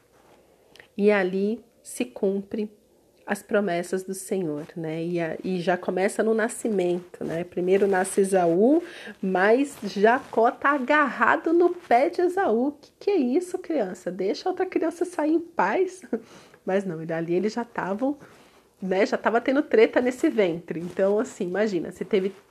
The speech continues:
problema no ventre, imagina depois que eles nasceram. É,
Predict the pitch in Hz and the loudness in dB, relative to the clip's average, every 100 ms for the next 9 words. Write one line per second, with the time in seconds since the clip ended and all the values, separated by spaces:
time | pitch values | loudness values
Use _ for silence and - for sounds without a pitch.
0 | _ - - - 233 214 202 226 277 277 | _ -20 -10 6 8 10 8 8 6 6
1 | 247 208 208 277 294 247 240 247 233 262 | 4 6 4 4 0 0 0 0 0 0
2 | 262 - 254 254 247 247 254 254 - 196 | 0 0 -2 0 -4 -2 -4 -6 -6 -4
3 | 170 175 - - - - _ _ _ _ | -4 -6 -10 -18 -20 -20 _ _ _ _
4 | _ - 180 175 175 165 | _ -8 -2 -2 -2 -6